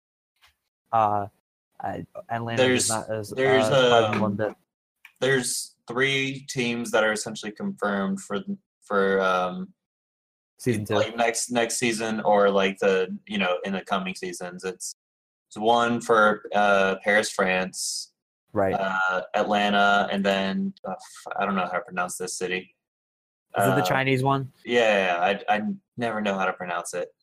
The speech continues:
Speaker 1: Yeah, it was a Chinese team. I knew that was confirmed too. So yeah,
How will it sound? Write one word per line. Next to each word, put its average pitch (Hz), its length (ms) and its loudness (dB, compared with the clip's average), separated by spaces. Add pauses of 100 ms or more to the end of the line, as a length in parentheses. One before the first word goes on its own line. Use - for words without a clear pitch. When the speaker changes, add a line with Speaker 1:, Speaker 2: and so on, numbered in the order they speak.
(140)
Speaker 1:
Yeah, 123 200 4
it - 20 4
was 120 100 4
a 120 60 -2
Chinese 110 400 -2
team. 101 220 -10
I 101 80 -8
knew 104 160 -8
that 98 260 -2
was 95 220 -14
confirmed 95 280 -12
too. - 200 -8
So - 120 -6
yeah, 120 280 2